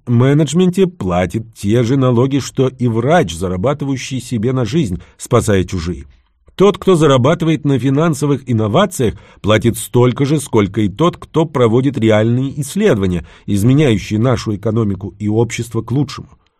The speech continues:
У нас могла бы быть налоговая система, поощряющая положительные вещи,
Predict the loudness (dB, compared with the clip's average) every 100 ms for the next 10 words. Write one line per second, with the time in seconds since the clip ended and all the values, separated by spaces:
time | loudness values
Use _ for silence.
0 | _ _ _ -12 -6 -2 0 0 2 2
1 | 2 4 4 4 2 2 2 2 2 2
2 | 4 2 2 -2 -6 0 0 0 -2 -2
3 | -2 -2 -2 -2 -2 -4 -4 -2 -2 -2
4 | -4 -2 0 0 0 -2 -4 -6